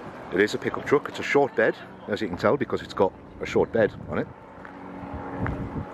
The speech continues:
Lovely eight-spoke wheels, or a version of eight-spoke wheels, and that lovely big rollover bar on the back,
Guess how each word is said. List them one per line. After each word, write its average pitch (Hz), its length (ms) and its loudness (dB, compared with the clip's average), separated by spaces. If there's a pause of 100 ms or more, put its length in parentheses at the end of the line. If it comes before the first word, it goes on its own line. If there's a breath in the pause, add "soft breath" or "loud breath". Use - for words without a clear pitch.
(320)
Lovely 113 320 4
eight-spoke 92 440 2
wheels, 127 360 6 (300)
or 87 80 4
a 82 60 2
version 117 320 4
of 87 80 2
eight-spoke 92 420 2
wheels, 95 320 4 (1300)
and 90 100 4
that 87 140 4
lovely 98 260 2
big 98 260 4 (440)
rollover 104 420 6
bar 101 160 4
on 92 80 0
the 101 60 -2
back, 147 260 2